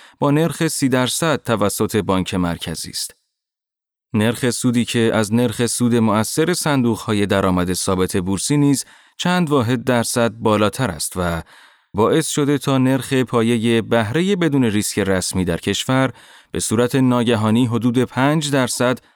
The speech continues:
افزایش پیدا کند. پیش از صدور این بخشنامه، صندوق‌های درآمد ثابت با نرخ مؤثر سود بدون ریسک حدوداً بیست و پنج تا بیست و هفت درصد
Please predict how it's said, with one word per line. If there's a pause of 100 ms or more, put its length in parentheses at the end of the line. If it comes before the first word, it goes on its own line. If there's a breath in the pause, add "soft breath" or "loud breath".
(120)
افزایش
پیدا
کند. (1000)
پیش
از
صدور
این
بخشنامه،
صندوق‌های
درآمد
ثابت (340)
با
نرخ
مؤثر
سود
بدون
ریسک
حدوداً
بیست
و
پنج
تا
بیست
و
هفت
درصد